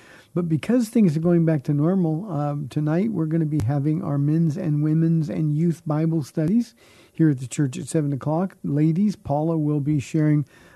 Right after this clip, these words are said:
a message that God has put on her heart. And, uh, uh, it will also be live streamed at calvary S A dot com. I'm also told that it might be live on YouTube. Uh, that's what we are expecting anyway. But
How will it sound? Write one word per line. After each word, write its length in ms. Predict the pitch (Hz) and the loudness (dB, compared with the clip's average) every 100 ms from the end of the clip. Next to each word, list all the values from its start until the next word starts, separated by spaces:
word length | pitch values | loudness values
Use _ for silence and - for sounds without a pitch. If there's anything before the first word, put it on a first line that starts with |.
| - | -2
a 60 | 143 | 2
message 460 | 147 147 175 135 | 2 2 0 -2
that 100 | 151 | -2
God 200 | 151 156 | 0 2
has 140 | 147 - | 0 -2
put 240 | - 151 | -2 0
on 140 | 143 | 0
her 180 | 117 156 | 0 0
heart. 320 | 131 165 214 - _ _ _ _ _ _ _ _ _ _ _ - 226 | 2 0 -2 -8 _ _ _ _ _ _ _ _ _ _ _ -16 -4
And, 340 | 147 147 139 | 0 0 0
uh, 260 | 147 147 135 - - - - | -2 -2 -4 -8 -20 -14 -6
uh, 120 | 151 | -4
it 180 | 196 220 | -2 -2
will 180 | 180 160 | -2 -4
also 460 | - 160 139 175 | -2 -2 -2 -2
be 160 | 151 147 | -2 0
live 440 | 135 131 156 170 | -2 -2 -2 -2
streamed 420 | - - 165 175 180 | -4 -2 0 2 0
at 160 | 160 | -6
calvary 580 | - 156 156 143 151 - | -6 -4 -2 -2 -2 -2
S 220 | 147 - | -4 -2
A 140 | 156 139 | -2 -2
dot 320 | 135 120 - | -4 -6 -8
com. 340 | 147 185 220 - - - | -4 -4 -4 -8 -20 -8
I'm 140 | 147 147 | -4 0
also 360 | 185 180 156 | 2 2 0
told 280 | 135 151 160 | 0 0 0
that 100 | 147 | 0
it 60 | 165 | -2
might 240 | 151 - | -4 -2
be 100 | 143 | -4
live 380 | 139 147 151 139 | -2 0 0 -2
on 180 | 143 135 | -4 -2
YouTube. 560 | 151 151 - 151 147 127 _ - _ - | -2 -2 0 0 0 -6 _ -20 _ -8
Uh, 200 | 139 135 | -6 -4
that's 340 | 143 - - | -4 -8 -8
what 160 | 147 - | -8 -4
we 160 | 143 | -4
are 160 | 139 131 | -4 -6
expecting 580 | 120 - 156 - 147 151 | -8 -4 -4 -2 -2 -2
anyway. 520 | 156 147 143 143 160 | 0 0 2 2 0
But 280 | 135 147 | 0 -4